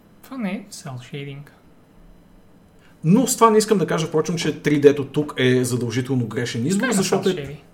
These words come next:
Speaker 2: приятно е направен.
Speaker 1: Така ли?
Speaker 2: Поне според мен. Визуално ми изглежда напълно адекватно. И освен това, ако искат да направят... Тоест, не знам точно... Това...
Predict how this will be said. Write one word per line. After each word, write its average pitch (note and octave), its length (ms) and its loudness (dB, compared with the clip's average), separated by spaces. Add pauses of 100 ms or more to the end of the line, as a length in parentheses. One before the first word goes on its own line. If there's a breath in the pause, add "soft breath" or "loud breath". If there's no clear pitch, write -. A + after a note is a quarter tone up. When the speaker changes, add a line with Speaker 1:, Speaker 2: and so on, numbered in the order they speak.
(160)
Speaker 2:
приятно D3+ 380 0
е B2+ 40 -2
направен. G2 320 -8
Speaker 1:
Така E2+ 140 -10
ли? D3 120 -14
Speaker 2:
Поне C#3+ 200 0
според G#2 260 -8
мен. F#2+ 100 -16 (240)
Визуално E3 500 -2
ми D#3+ 120 -2
изглежда B2 520 -4 (140)
напълно A#2+ 340 -6
адекватно. G#2+ 380 -12 (680 soft breath)
И G3+ 80 2
освен G#3 180 4
това, G3+ 120 2
ако F#3+ 120 -2
искат F3+ 200 0
да D3 80 2
направят... C3+ 600 -4 (1040)
Тоест, G3 180 0
не C3+ 120 4
знам F3+ 220 0
точно... - 300 -4 (340 loud breath)
Това... - 180 -10